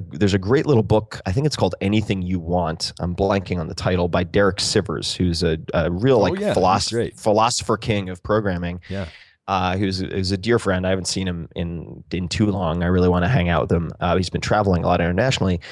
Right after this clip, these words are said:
Speaker 1: He built up a company called C D Baby and sold
Speaker 2: Yeah.
Speaker 1: it for, I think, twenty-four million dollars.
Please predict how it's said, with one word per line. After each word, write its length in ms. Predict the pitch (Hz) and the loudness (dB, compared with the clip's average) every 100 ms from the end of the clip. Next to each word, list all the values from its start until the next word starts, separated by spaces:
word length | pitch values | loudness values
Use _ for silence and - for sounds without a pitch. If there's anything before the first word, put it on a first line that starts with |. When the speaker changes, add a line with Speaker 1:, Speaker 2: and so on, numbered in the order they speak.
| - - | -18 -2
Speaker 1:
He 160 | 156 | -2
built 260 | 147 123 123 | 2 2 2
up 100 | 117 | -2
a 60 | |
company 280 | 110 104 101 | 0 -2 -2
called 180 | 95 92 | -4 -6
C 180 | - 107 | -6 -6
D 120 | 98 | -4
Baby 320 | 90 90 85 | -2 -2 -2
and 120 | 87 87 | -4 0
sold 240 | - 143 | 0 2
Speaker 2:
Yeah. 40 | 143 | 0
Speaker 1:
it 60 | |
for, 160 | - 87 | -2 -2
I 40 | |
think, 160 | 85 92 | -2 -6
twenty-four 360 | - 90 87 90 | -2 -2 0 0
million 260 | 90 85 | 0 0
dollars. 440 | 87 87 82 87 | 2 2 4 2